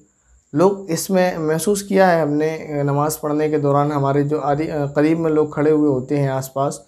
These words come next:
تو یہ محسوس کیا ہے کہ وہ لوگ غلطی کرتے ہیں۔ کچھ پڑھتے ہیں، "سبحان ربی العظیم۔" سبحان ربی العظیم نہیں ہے، بلکہ "سبحان ربی العظیم۔" اس کے علاوہ بہت سے لوگ پڑھتے ہیں، "سبحان رب العظیم، سبحان رب العظیم۔" پتہ نہیں کیا کیا پڑھتے ہیں، تو آپ صحیح سے اس کو سن لیں،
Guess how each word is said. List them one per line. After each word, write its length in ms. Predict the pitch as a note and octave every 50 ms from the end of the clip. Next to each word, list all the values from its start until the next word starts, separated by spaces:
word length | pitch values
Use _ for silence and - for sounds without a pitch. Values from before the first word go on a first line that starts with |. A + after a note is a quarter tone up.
| _ _ _ - _ _
تو 60 | - F3
یہ 80 | F3+
محسوس 380 | F#3 F3+ F3 F3+ - G#3+ G#3 G3
کیا 280 | - A3+ G3+ G3 E3+
ہے 60 | E3+ F3
کہ 120 | E3+ F#3+
وہ 160 | F3 E3 E3+
لوگ 280 | E3+ F3 F3+ E3+ - E3
غلطی 360 | D#3 E3 E3 E3 E3 G3 F#3+
کرتے 320 | F3+ E3 D3 C#3+ C#3+ D3
ہیں۔ 60 | C#3+ C#3+
کچھ 180 | D#3 D#3 D#3
پڑھتے 260 | - E3 D3+ D3+ D#3+
ہیں، 60 | E3 D#3
"سبحان 340 | D#3+ D#3 D3 C#3 D3 D3
ربی 300 | D3+ D3 C#3+ C#3+ C#3+ D3
العظیم۔" 640 | D#3 D#3 D#3 - D3 C#3 B2+ C#3 C#3+ C#3 C3 B2 A#2+
سبحان 380 | - - - - - D#3+ E3
ربی 300 | E3 D#3+ D#3 D3 D3 D3+
العظیم 540 | D#3+ D#3+ D#3+ - - D3 D3 D3 D#3+ D#3 D3+
نہیں 220 | D3+ E3+ F3+ D#3 B2+
ہے، 100 | A2+ - - _ _ _ _ _ _ _ _ -
بلکہ 240 | D3+ D3+ D3+ E3 E3+
"سبحان 580 | E3 - D#3+ D3 D3 C#3+ - E3 D#3+ D#3+ D#3
ربی 420 | D3+ D3 D3+ D3 D3 C#3+ C#3+ D3 D#3+
العظیم۔" 960 | E3 D#3+ C#3+ A#2+ C3 D#3 D#3+ D3+ D3+ D3 D3 D3 D3 D3 D3 D3 D3 C#3+ D3 D3 - _ _ _ _ _ _ _ _ -
اس 140 | E3+ C#3 -
کے 140 | - F#3+
علاوہ 340 | F3 F3 F3 F3 F3+ F#3 F3+
بہت 200 | F3 D3+ D#3 E3
سے 140 | E3 - F#3+
لوگ 120 | F3+ F#3
پڑھتے 320 | F3 F3+ E3+ D#3+ D#3+ - F3
ہیں، 60 | E3+
"سبحان 420 | - - D#3 - - F3 F3 E3
رب 300 | D#3+ D#3+ D#3+ D#3 D3+ D3+ E3+ F3 F3 -
العظیم، 640 | E3 E3+ E3 D#3 C#3+ D3 C#3+ C#3 C#3 C3+ B2+ B2+
سبحان 420 | - - D3+ C#3 C#3+ D3+ E3 E3 E3
رب 340 | D#3 D#3+ E3 E3 D#3 D3 D#3
العظیم۔" 480 | F3+ F#3 E3+ D3+ D3 C#3+ D3 D3+ D3+
پتہ 160 | D3 G3+ G3
نہیں 160 | A3 A3 A3 G#3
کیا 140 | G3+ F3
کیا 140 | E3 E3 D#3+
پڑھتے 360 | D3+ C#3+ C#3 B2+ - - C#3
ہیں، 100 | D3 F3+
تو 80 | F#3+ E3+
آپ 220 | D#3 D#3 D#3 D#3
صحیح 240 | - - D3 D3+ D#3
سے 140 | D3+ - D#3
اس 140 | C#3+ C#3 C#3+
کو 100 | - C#3+
سن 240 | C#3+ - C#3 C3+ C3+
لیں، 120 | C#3+ E3